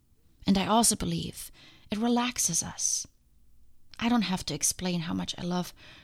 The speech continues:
crawling into the corner of my couch with a blanket and a cup of tea and get lost in a book. The reality of the situation is that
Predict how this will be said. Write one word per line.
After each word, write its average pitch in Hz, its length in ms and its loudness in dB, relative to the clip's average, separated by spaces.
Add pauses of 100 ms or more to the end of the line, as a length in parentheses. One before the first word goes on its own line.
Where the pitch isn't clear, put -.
crawling 196 520 4
into 185 180 2
the 185 80 -2
corner 202 380 2
of - 140 -4
my 180 140 2
couch 180 500 0
with 190 160 6
a 185 80 4
blanket 190 680 4
and 160 140 0
a - 20 -8
cup - 220 -2
of - 180 -2
tea 185 240 2
and 180 120 4
get 185 160 -2
lost 185 360 2
in 214 100 6
a 208 40 6
book. - 380 -6 (840)
The 214 140 6
reality 233 480 8
of 196 120 0
the 202 60 -2
situation 196 680 2
is 165 160 0
that 180 160 -4